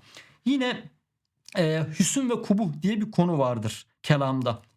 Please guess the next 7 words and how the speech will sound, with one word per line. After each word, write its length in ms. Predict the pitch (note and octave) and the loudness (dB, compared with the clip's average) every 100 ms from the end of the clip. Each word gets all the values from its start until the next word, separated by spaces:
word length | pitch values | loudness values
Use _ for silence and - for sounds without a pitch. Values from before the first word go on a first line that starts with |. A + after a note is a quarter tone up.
| - | -4
İyilik 380 | G3 F3 F#3+ G3+ | -2 0 0 0
ve 100 | F3 | 2
kötülük 440 | E3 E3 C#3+ D3 | 2 2 0 0
demek 240 | B2 A#2 | -2 -2
aslında 400 | B2 A#2 - C3 | -4 -6 -4 -4
kısaca. 500 | B2+ C#3+ A#2+ A2+ G3 - - - _ _ | -2 -2 -2 -2 -4 -6 -20 -20 _ _
Ee, 80 | - | -2